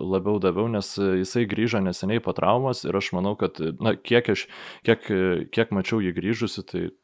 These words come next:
labai solidžiai atrodo ir man atrodo, kad jisai tęs tą visą, e, įsibėgėjimą. Iki dar mėnesis liko ir būtų, na, kokį trylika, ke-, penkiolika rungtynių sužaistų.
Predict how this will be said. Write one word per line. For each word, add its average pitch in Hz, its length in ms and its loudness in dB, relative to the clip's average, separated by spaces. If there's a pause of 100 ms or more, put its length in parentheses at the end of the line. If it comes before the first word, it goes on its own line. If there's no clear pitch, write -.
labai 87 240 -2
solidžiai 156 540 2
atrodo 120 400 6
ir 92 300 4
man 98 180 0
atrodo, 95 380 0
kad 90 100 -8
jisai 95 340 -2
tęs 95 400 2
tą 85 140 -6
visą, 90 380 0 (440)
e, 98 300 6
įsibėgėjimą. 101 1080 4 (1200)
Iki 104 340 0
dar 101 180 6 (140)
mėnesis 101 580 0
liko 107 220 2
ir 95 80 2
būtų, 95 260 -2
na, 87 120 0 (180)
kokį 87 200 -4
trylika, 92 440 -2
ke-, 85 260 -2
penkiolika 92 640 2
rungtynių 101 400 -6
sužaistų. 120 500 0